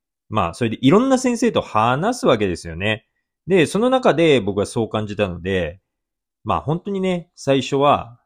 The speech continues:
僕自身英会話始めた時がそうだったんですけど、最初失敗しないように、うまく話せるように、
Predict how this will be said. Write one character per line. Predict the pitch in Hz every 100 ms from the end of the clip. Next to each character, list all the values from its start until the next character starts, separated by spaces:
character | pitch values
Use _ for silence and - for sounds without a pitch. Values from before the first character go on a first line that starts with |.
| _ _ _ _ -
僕 | 110 113
自 | 170 208
身 | 165 104 104 87 101
英 |
会 | 127 143
話 | 95 82
始 | - - 117 165
め |
た | 180 180
時 | 180
が | 160
そ | - 110
う |
だ | 90
っ |
た | 90
ん |
で |
す | 87
け | 85
ど、 | 92 87 78 _ _ _ _ _
最 | 95
初 | 90 92
失 | - - -
敗 | 110 107
し | 117
な | 110
い | 110
よ | 110 104
う |
に、 | 104 98 76 -
う | 104
ま | 104
く | 87
話 | 90 98
せ | - 101
る |
よ | 95 92
う |
に、 | 92 104 80